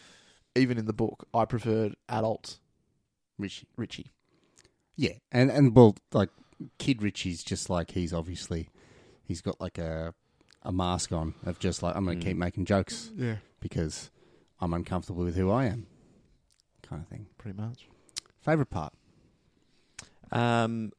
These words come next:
Speaker 3: I think as a whole, are we talking? Well, I enjoyed the mix between them trying to enjoy their summer versus fighting it throughout the entire movie. When it was the little glimpses when they're down by the river having a swim
Speaker 2: Mm-hmm.
Speaker 3: and then going on to explore, like, through the sewers.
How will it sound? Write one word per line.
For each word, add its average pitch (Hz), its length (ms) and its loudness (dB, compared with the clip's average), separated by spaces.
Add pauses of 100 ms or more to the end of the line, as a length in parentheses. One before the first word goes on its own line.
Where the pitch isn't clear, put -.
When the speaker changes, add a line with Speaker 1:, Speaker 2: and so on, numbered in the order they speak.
(140)
Speaker 3:
I 123 100 2
think 156 320 0
as 117 180 0
a 98 80 6
whole, 90 580 6
are 92 60 0
we 95 60 2
talking? 92 400 -2 (140)
Well, 82 140 -8 (360)
I 107 140 2
enjoyed 104 340 2
the 101 80 -4
mix 98 220 -4
between 87 560 -2 (340)
them 90 200 -2
trying 92 320 0
to 92 120 -4
enjoy 87 280 0
their 85 100 0
summer 87 300 -2
versus 87 640 -4
fighting 90 600 0
it 90 180 0
throughout 87 300 2
the 90 100 4
entire 87 380 2
movie. 85 180 0
When 90 160 0
it 87 80 -2
was 87 240 -4 (340)
the 95 80 -4
little 92 200 0
glimpses 90 400 -4
when 87 140 0
they're 85 100 -2
down 87 240 -2
by 85 80 -2
the 82 80 -6
river 82 200 0
having 85 220 -4
a 82 40 -4
swim 82 460 -4 (240)
Speaker 2:
Mm-hmm. 95 200 -2 (100)
Speaker 3:
and 90 160 0
then 85 100 0
going 85 260 0
on 85 100 -2
to 85 120 -4
explore, 80 560 0
like, 76 260 -6
through - 200 -6
the 82 80 -6
sewers. - 520 -10